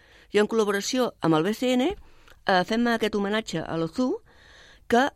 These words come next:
el B C N li, li dedica una retrospectiva a aquest cineasta amb motiu del cent vintè aniversari del seu naixement. Vull dir també que és una mica especial la sessió, perquè normalment nosaltres fem la mateixa pel·lícula a les vuit i a les deu i mitja.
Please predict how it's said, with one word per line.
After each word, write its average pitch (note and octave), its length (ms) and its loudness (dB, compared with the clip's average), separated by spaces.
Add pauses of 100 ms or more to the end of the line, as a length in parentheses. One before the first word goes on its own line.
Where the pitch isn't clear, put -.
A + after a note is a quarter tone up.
el F#3 240 4
B A3+ 80 2
C A#3+ 80 0
N B3 160 0
li, A#3+ 160 -2
li G3 320 -4
dedica A3 240 2
una G#3+ 160 2
retrospectiva G#3 800 -2
a - 160 -6
aquest E3+ 160 -2
cineasta G#3 480 -4
amb G3+ 80 2
motiu G#3 240 0
del A#3 80 2
cent G#3 240 0
vintè G3 400 -2
aniversari F3+ 640 -2 (420)
del F3 160 6
seu F3+ 160 2
naixement. C#3+ 400 -2 (320)
Vull C4 220 -2
dir - 100 -6
també C4 300 0 (320)
que - 80 0
és G3+ 80 0
una A3+ 80 6
mica G3+ 160 2
especial F3+ 440 0
la D#3 60 0
sessió, G#3+ 460 -2 (400)
perquè F#3 160 2
normalment F#3+ 400 0
nosaltres G#3+ 340 0
fem F3+ 140 0
la D#3 100 0
mateixa E3 300 -4
pel·lícula G3 400 -2 (100)
a E3+ 140 -4
les D#3 160 -2
vuit F3+ 160 -2
i - 20 0
a F3 60 0
les D#3+ 80 -4
deu D#3 100 0
i D3 80 2
mitja. C3+ 360 -4